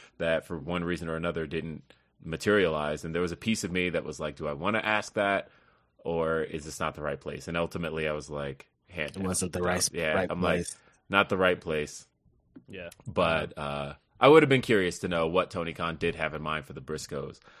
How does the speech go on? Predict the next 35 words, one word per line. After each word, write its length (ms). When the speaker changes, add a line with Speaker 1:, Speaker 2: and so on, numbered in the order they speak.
Speaker 1:
going 300
into, 880
um, 540
Super 240
Card 240
of 80
Honor. 240
Speaker 2:
Mm-hmm. 340
Speaker 3:
Yeah, 280
I 60
mean, 260
I 80
don't 80
know. 200
As 140
far 300
as, 120
as 140
far 240
as 80
trips, 320
I 80
felt 220
like 160
L 180
A 80
was 100
pretty 220
amazing. 380
Like, 180
I 120
just 180
feel 160
like, 300
um, 260